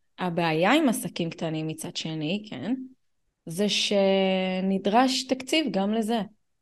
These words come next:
ובגלל התודעה שהרבה עסקים קטנים נמצאים בה, הם יעדיפו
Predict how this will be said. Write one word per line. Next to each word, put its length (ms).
ובגלל 1600
התודעה 880
שהרבה 300
עסקים 380
קטנים 320
נמצאים 500
בה, 180
הם 60
יעדיפו 640